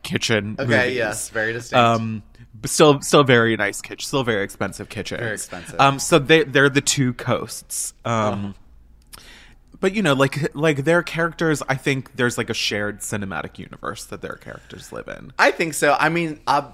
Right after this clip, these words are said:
Speaker 2: I, I frequently kind of, like, lump Nancy and Nora, like, in, in the same kind of category in my brain, even though their writing is so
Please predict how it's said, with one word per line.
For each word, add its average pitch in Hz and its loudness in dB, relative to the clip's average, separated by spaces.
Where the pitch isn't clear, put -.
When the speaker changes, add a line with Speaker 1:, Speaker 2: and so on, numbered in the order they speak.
Speaker 2:
I, 165 2
I 151 2
frequently 175 -6
kind 131 -6
of, 110 -8
like, 117 -4
lump 113 -4
Nancy 113 -6
and 107 -8
Nora, 101 -2
like, 104 -6
in, 110 -8
in 104 -8
the 117 -8
same 107 -8
kind 107 -8
of - -16
category 110 -6
in 107 -12
my 104 -10
brain, 107 -6
even 127 -12
though 131 -6
their 123 -6
writing 117 -10
is 113 -12
so 117 -4